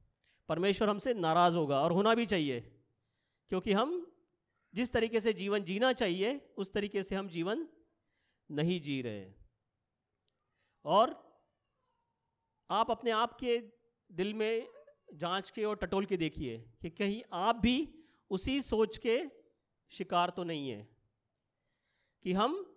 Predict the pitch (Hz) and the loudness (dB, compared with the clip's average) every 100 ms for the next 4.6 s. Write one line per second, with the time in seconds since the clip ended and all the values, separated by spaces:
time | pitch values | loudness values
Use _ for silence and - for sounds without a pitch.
0 | _ 196 185 226 269 - 196 190 202 269 | _ -6 -2 2 2 2 0 0 -2 -2
1 | 254 190 202 - 233 240 185 175 247 220 | -4 -6 -4 -2 0 0 -2 0 2 2
2 | 208 - - _ _ _ - 208 247 277 | 0 -6 -16 _ _ _ -2 0 0 -2
3 | 247 185 180 190 202 175 175 160 156 151 | -2 2 2 2 -2 0 -2 -2 -2 -2
4 | 156 131 110 117 - | -2 -4 -4 -8 -14